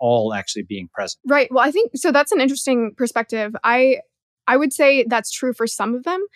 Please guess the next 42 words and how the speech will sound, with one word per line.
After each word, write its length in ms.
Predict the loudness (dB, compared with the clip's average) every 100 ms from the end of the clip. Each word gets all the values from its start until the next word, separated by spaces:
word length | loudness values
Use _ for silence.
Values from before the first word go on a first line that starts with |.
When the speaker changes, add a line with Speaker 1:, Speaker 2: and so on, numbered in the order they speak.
| -18 -6 4
Speaker 2:
I 40 |
would 80 | 6
also 240 | 6 2
say 200 | 0 0
that 180 | 0 0
some 160 | -2 -2
of 100 | 0
them 180 | -2 -2
are 260 | 0 2 2
actually 360 | -2 -4 -8
quite 420 | -8 -4 -2 -2 -6 _ _ _ _ _ -8
stable. 480 | -2 0 0 -6 -8 -2
And 100 | 0
there 80 | 0
are 80 |
many 220 | 0 -4 -4
nomads 400 | -4 -2 -4 -6
that 160 | -8
spend, 340 | -4 -4 -6 -10
you 100 | -8
know, 140 | -6 -6 -4
many 260 | 2 4 4
years 520 | 2 0 0 -2 -4
in, 140 | -4 -6
in 160 | -8
a 40 | -8
given 200 | -10 -8
place, 240 | -6 -6
if 100 | -6
not 240 | -6 -6 -6 _ _ _ _ _ _ _
their 340 | -8 -2 0 0
intention 460 | -4 -6 -6 0
Speaker 1:
Yes, 220 | 0 0 -2
Speaker 2:
is, 40 |
is 160 | -4 -4
for 100 | -4
Speaker 1:
but 100 | 0
they're, 100 | -2
Speaker 2:
quite 100 | -4
Speaker 1:
but 60 |
Speaker 2:
so. 60 | -6
Speaker 1:
they're, 220 | -6 -8